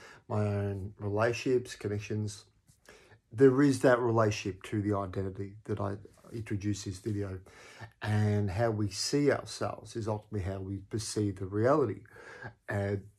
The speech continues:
this is not an unusual thing, and even for me, if I wanted to water down some of my content or to try to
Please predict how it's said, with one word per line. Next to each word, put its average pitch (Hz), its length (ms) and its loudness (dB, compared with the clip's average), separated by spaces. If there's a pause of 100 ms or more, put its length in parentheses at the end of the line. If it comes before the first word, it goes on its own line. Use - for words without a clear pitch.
this 185 180 0
is - 40 -6
not 196 140 10
an 131 120 4
unusual 113 540 0
thing, 98 600 -2 (100)
and 110 260 -2
even 131 280 0
for 123 120 -2
me, 113 300 2 (720)
if - 140 -14
I 123 40 -4
wanted 113 280 0
to 113 260 2
water 127 440 10
down 110 340 2
some 104 220 -2
of 101 80 -2
my 104 120 0
content 101 640 -4 (340)
or 101 640 -4
to 104 140 -8
try 110 300 2
to 104 180 0